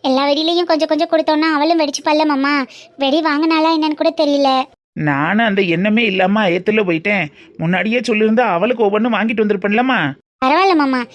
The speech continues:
Speaker 1: இருக்கிற வெடியில ஒரு ஒரு பாக்ஸ் போட்டாவது கொடுக்கலாம்ல.
Speaker 2: மாறா, எல்லாத்துலயும் ஒரு ஒரு டப்பா மட்டும் வச்சு கொடுக்குறியா?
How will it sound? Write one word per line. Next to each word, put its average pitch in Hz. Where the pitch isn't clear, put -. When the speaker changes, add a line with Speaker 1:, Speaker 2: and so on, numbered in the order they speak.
Speaker 1:
இருக்கிற 440
வெடியில 381
ஒரு 349
ஒரு 339
பாக்ஸ் 370
போட்டாவது 349
கொடுக்கலாம்ல. 302
Speaker 2:
மாறா, 214
எல்லாத்துலயும் 226
ஒரு 233
ஒரு 226
டப்பா 269
மட்டும் 247
வச்சு 233
கொடுக்குறியா? 254